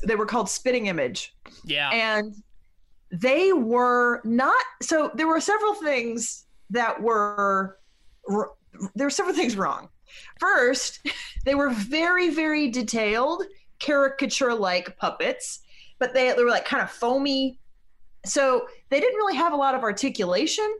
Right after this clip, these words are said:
Speaker 1: So it was sort of a lot of, like, fwop, fwop, fwop, fwop, you know, of the, and it made them even more disturbing. But I watched that video <laughs> every day it came on.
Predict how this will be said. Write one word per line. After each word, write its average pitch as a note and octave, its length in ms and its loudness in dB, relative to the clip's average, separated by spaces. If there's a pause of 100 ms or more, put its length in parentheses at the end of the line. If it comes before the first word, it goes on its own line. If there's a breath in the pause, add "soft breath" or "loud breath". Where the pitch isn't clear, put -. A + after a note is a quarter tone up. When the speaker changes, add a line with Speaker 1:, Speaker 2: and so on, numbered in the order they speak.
(560 soft breath)
Speaker 1:
So E4 300 2
it E4 60 0
was D#4+ 200 0
sort G#4 200 2
of G#4 60 -2
a E4 40 0
lot C4+ 240 2
of, B3+ 120 -2
like, G3 200 0
fwop, - 460 0
fwop, - 300 -6
fwop, - 340 -6
fwop, - 360 -4
you A#3+ 140 0
know, G#3+ 160 2
of A3+ 300 -2
the, G#3+ 320 0 (360)
and B3+ 320 -2 (240)
it C4 160 0
made E4 460 2
them C4+ 420 0
even C#4+ 300 0
more A3 580 2
disturbing. G4 680 -2 (1080 soft breath)
But D4+ 280 2 (580)
I B3+ 180 2
watched D#4+ 460 0
that C4 240 0
video B3+ 340 0 (380)
<laughs> - 320 -4
every F3+ 280 -2
day - 100 -8
it - 320 -14
came F#3+ 260 -2
on. C#4 320 0